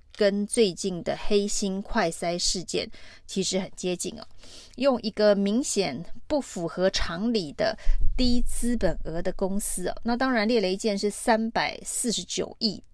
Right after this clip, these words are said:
的订单，所以呢，它的资本额五亿，大家觉得落差非常的大哦，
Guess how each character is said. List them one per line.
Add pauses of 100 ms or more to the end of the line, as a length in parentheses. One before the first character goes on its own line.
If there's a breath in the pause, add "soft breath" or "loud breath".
(140)
的
订
单， (360 loud breath)
所
以
呢，
它
的
资
本
额
五
亿，
大
家
觉
得
落
差
非
常
的 (100)
大
哦，